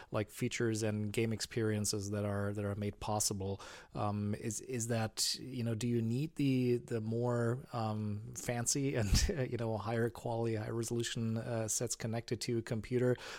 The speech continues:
uh, to have, like, the, the really cool V R experience from your point of view?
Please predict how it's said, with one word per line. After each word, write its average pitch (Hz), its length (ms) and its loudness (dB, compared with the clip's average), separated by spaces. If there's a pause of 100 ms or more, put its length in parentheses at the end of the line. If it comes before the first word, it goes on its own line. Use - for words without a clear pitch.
(120)
uh, 110 220 6
to 110 140 2
have, 110 360 -2
like, 110 240 0
the, 110 240 4
the 110 160 -2
really 113 260 0
cool 123 240 0
V 117 100 2
R 113 140 0
experience 135 400 -2
from 143 160 -2
your 135 80 4
point 135 220 0
of 120 60 -2
view? 135 240 4